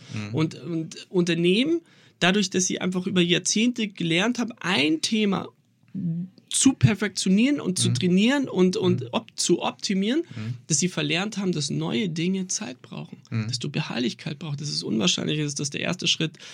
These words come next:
Speaker 2: ähm, ähm, ähm, sofort klappt. Aber wenn du denkst, das wird der Markt werden, dann
Speaker 1: Mhm.
Speaker 2: musst du halt dranbleiben. So, und ich glaube, dieser Kulturclash, den haben ganz viele Großunternehmen. Ne,
Speaker 1: Mhm.
Speaker 2: sie bemessen im Grunde das Alte,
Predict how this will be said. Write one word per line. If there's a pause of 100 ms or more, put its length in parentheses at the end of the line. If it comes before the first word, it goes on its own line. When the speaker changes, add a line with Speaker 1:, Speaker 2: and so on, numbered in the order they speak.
(240)
Speaker 2:
ähm,
ähm,
ähm,
sofort
klappt.
Aber
wenn
du
denkst,
das
wird
der
Markt
werden, (180)
dann
Speaker 1:
Mhm.
Speaker 2:
musst
du
halt
dranbleiben.
So,
und
ich
glaube,
dieser
Kulturclash, (260)
den
haben
ganz
viele
Großunternehmen. (160)
Ne,
Speaker 1:
Mhm.
Speaker 2:
sie
bemessen
im
Grunde
das
Alte,